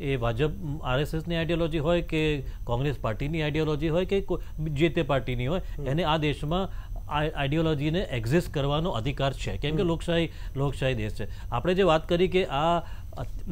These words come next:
Speaker 1: જે ઇલેક્શનનો મુદ્દો
Speaker 2: હમ.
Speaker 1: આ ચોક્કસ બની રહ્યો છે.
Speaker 2: હમ, હમ.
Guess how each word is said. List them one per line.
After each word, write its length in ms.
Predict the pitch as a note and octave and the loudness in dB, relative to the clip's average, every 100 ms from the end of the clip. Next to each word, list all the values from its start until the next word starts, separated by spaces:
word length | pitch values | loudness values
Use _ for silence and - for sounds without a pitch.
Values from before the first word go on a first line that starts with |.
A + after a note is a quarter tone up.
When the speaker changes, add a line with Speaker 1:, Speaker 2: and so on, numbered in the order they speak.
| C#3 | -2
Speaker 1:
જે 120 | C3+ D#3 | -2 -2
ઇલેક્શનનો 600 | C#3 D3+ F3 F3+ F#3 G3 | 2 2 4 2 2 2
મુદ્દો 380 | D#3 C3+ E3+ | 2 2 2
Speaker 2:
હમ. 100 | - | 2
Speaker 1:
આ 60 | D3+ | 2
ચોક્કસ 380 | D3+ C3+ - E3 | 0 0 0 0
બની 280 | C#3+ C3 B2 | 0 0 0
રહ્યો 180 | F#2 | -2
છે. 140 | E2+ - | -4 -6
Speaker 2:
હમ, 180 | C#3 B2 | -6 -6
હમ. 240 | B2 C3 | -6 -8